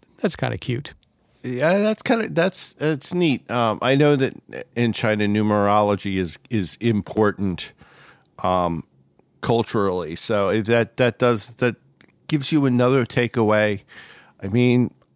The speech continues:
Speaker 2: we five twenty drones, I five twenty <laughs> Bean, you know, it just, we, we, we, you know, I, I five twenty Amber. So we're, we're, we're all good.
Speaker 1: We're
Speaker 2: you
Speaker 1: all
Speaker 2: know?
Speaker 1: good.
Speaker 2: So, all right, let's get to some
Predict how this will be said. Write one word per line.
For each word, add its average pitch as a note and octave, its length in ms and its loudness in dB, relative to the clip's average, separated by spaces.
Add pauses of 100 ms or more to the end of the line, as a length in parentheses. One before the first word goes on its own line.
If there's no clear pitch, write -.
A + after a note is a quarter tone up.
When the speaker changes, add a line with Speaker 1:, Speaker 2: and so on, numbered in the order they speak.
(100)
Speaker 2:
we A2 120 0
five A2+ 360 0
twenty A#2+ 380 0
drones, G#2 920 -2
I G2 220 -6
five A2+ 480 -2
twenty A2+ 380 0
<laughs> - 40 -12
Bean, A2+ 440 0 (180)
you A#2 140 -6
know, G#2 320 -8
it A#2 180 -8
just, - 320 -10 (720)
we, C3+ 160 -2
we, B2 240 -4
we, A#2+ 160 -10
you A#2+ 100 -2
know, A#2 140 -2
I, G#2+ 240 -2
I B2 160 0
five C#3+ 400 0
twenty C#3+ 440 0
Amber. A#2+ 440 0
So A#2+ 240 0
we're, C3 220 0
we're, D3 260 0
we're E3 300 0
all E3+ 160 4
good. G#2 400 0 (200)
Speaker 1:
We're A#2+ 100 4
Speaker 2:
you A2+ 60 4
Speaker 1:
all A2+ 100 4
Speaker 2:
know? A2+ 40 2
Speaker 1:
good. A#2+ 220 -2
Speaker 2:
So, G#2+ 220 -6 (1900)
all G3+ 120 2
right, G3 460 4
let's F3+ 240 0
get F#3+ 220 -2
to E3 120 0
some G#2 380 -2